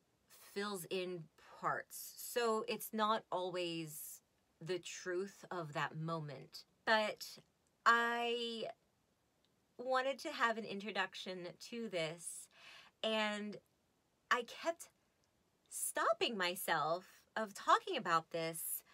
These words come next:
um, for two reasons. One reason, I was scared of any sort of, um, legal backlash. Uh, again,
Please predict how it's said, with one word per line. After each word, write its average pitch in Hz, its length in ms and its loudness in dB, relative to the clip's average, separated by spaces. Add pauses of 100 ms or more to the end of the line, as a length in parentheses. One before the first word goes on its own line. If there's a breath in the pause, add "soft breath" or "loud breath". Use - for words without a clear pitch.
(280 loud breath)
um, 247 340 2
for 330 120 -8
two 339 220 0
reasons. - 600 -8 (500 loud breath)
One 302 240 0
reason, 214 640 0 (760)
I 220 120 6
was 220 180 0
scared 214 560 0
of 180 380 0
any 180 280 -2
sort 170 320 -2
of, 160 320 0 (220)
um, 151 500 -2 (380)
legal 214 400 0
backlash. 339 800 0 (520 loud breath)
Uh, 208 260 4
again, 202 380 2